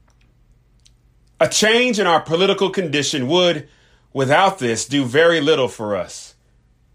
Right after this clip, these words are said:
Character is the important thing, and we must rout it. We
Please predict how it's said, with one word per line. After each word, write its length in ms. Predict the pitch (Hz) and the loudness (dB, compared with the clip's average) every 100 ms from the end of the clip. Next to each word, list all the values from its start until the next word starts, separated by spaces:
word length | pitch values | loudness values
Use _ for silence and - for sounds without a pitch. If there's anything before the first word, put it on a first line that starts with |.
| _ _ _ _ _ _ - _ - | _ _ _ _ _ _ -20 _ -8
Character 680 | - 202 208 202 202 190 - | 0 2 4 2 -2 -4 -2
is 460 | 196 196 175 135 | 2 4 2 0
the 120 | 117 135 | -4 -4
important 580 | 120 - 151 156 135 | -4 -2 -2 -2 -8
thing, 340 | 135 151 131 127 | -6 -2 -2 -2
and 260 | 131 117 | -4 -2
we 480 | 127 190 190 190 180 _ _ - | -2 0 0 -2 -6 _ _ -10
must 800 | 101 110 156 165 - - - - _ - | -4 0 2 2 0 -6 -8 -16 _ -10
rout 340 | 98 131 120 | 0 2 0
it. 160 | 98 104 | -2 -4
We 440 | 120 196 190 139 | 0 2 0 -4